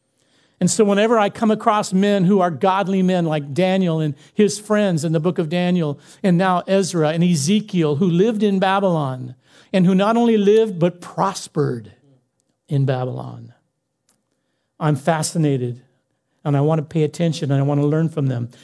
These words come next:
What kind of people must they have been to not only remain faithful, but to prosper?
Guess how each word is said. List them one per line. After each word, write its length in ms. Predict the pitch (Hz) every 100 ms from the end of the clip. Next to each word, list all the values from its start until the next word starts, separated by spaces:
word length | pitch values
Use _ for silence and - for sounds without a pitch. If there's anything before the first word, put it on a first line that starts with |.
| -
What 160 | - 190
kind 220 | 214 226
of 140 | 220 -
people 320 | 240 247 208
must 220 | 190 -
they 100 | 202
have 420 | 170 156 - -
been 440 | 185 214 170 113 113 _ _ _ _ _
to 100 | 208
not 240 | 196 202 226
only 260 | 247 262
remain 400 | 214 208 208 196
faithful, 880 | - - 226 269 - - 143 143 139 _ _ _ _ -
but 160 | 156 -
to 100 | 165
prosper? 680 | - - 214 - - -